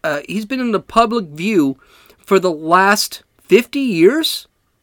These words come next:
and he's never been accused of that until he became president.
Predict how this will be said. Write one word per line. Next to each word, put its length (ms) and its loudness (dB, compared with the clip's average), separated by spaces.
and 120 0
he's 160 0
never 240 4
been 180 0
accused 420 -4
of 100 -4
that 260 0
until 320 -4
he 80 0
became 400 -6
president. 480 -2